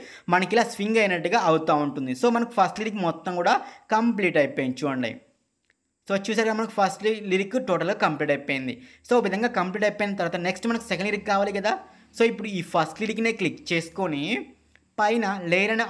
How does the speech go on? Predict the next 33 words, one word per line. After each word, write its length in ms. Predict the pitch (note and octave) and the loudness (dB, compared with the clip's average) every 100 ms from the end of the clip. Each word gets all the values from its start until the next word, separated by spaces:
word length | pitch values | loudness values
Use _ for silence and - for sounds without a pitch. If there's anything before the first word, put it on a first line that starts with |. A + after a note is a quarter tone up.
| F3+ | 2
ఆప్షన్ 240 | F#3 - G3+ | 2 -2 -6
మీద 80 | G3 | 0
ట్యాప్ 260 | E3+ D3+ D3+ - | 0 0 -2 -4
చేసుకొని 420 | F3 - F3+ F3+ - - _ - | -6 -6 -8 -8 -8 -12 _ -2
కాపీ 320 | B3 B3+ B3+ G3+ | 0 2 0 2
లేయర్ 240 | F3 E3 E3+ | 4 2 0
మీద 80 | A#3+ A#3 | 0 2
ట్యాప్ 260 | D#3+ C3+ - | 2 0 -6
చేసుకోండి. 540 | D3+ C3 - C#3 B2+ A#2+ - _ _ _ - | -6 -6 -6 -6 -4 -6 -10 _ _ _ -2
So, 60 | A3+ G#3+ | 0 2
తర్వాతకి 460 | F#3+ G#3 A#3 F3+ G3+ - - - | 2 0 -2 -4 -4 -6 -10 -10
మనకు 200 | G#3+ - G3+ | -8 -4 -4
సెకండ్ 220 | F#3 A3 | -2 0
లిరిక్ 200 | A#3 A#3 | -2 -2
ఎక్కడైతే 340 | F#3+ G3 G3+ A3 F#3+ | -2 -2 0 0 0
వస్తుందో 400 | E3 G3 F#3+ C#3+ C#3+ - - D#3+ | -4 -6 -2 0 0 -4 -8 -6
అక్కడ 220 | D#3+ - A3 | -2 2 2
ఇలా 120 | A3 G#3+ E3 | 4 4 2
వైట్లో 300 | D#3 D#3 G3 | 0 0 -4
నుంచేసుకొని 600 | F#3 G3 F#3+ - F#3+ F#3+ - - _ _ _ F3 | -4 -4 -6 -4 -6 -4 -8 -12 _ _ _ -2
లేయర్ 220 | F#3+ G#3+ | 2 2
అనే 100 | A#3 A#3+ F#3+ | 2 2 4
ఆప్షన్ 260 | G3 - G#3+ | 2 0 -8
మీద 100 | G#3 | -2
ట్యాప్ 260 | F#3 D#3+ D#3+ - | 0 0 -2 -6
చేసుకొని 360 | G3 F3 G#3+ B3+ B3 | -6 -4 -4 -4 2
పేస్ట్ 320 | G#3+ F3 F3 | 2 2 0
లేయర్ 180 | F3 D#3+ | 0 0
మీద 100 | E3 G#3+ | -2 -2
ట్యాప్ 260 | G#3+ C#3+ - - | 0 0 -2 -8
చేసుకోవాలి. 580 | C3 - C#3 C3 B2 A2 - _ - _ F#3+ | -8 -8 -6 -2 -2 -4 -14 _ -20 _ -6
ఇక్కడ 200 | G3 A#3+ G3 | 0 2 4
యాడ్ 180 | E3+ | 2